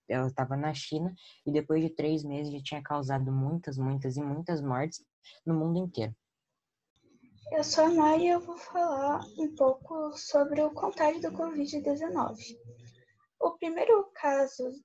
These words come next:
Speaker 2: do coronavírus confirmado no Brasil foi no dia vinte e seis de fevereiro. O paciente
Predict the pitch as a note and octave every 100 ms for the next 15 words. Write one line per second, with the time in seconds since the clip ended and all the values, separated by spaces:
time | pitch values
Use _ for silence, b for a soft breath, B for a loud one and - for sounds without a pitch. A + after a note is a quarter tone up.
0 | _ C4+ B3+ A#3+ A#3+ A#3 - C4+ B3 -
1 | B3 A#3+ A3+ A3 A#3+ A#3+ - - - C4
2 | A#3 A3+ A3+ A3+ A3 G#3+ G#3 C4 A#3 G#3+
3 | - B B B B B - E4+ F4+ F#4
4 | E4+ C4 C#4+ D#4 D4+ C4+ D4+ F4+ - -
5 | D#4+ D#4+ F4 E4+ E4+ F#4 D4 A3 G#3+ G#3+
6 | - _ _ _ - - D4 - D#4+ C4+
7 | A3+ A#3 A#3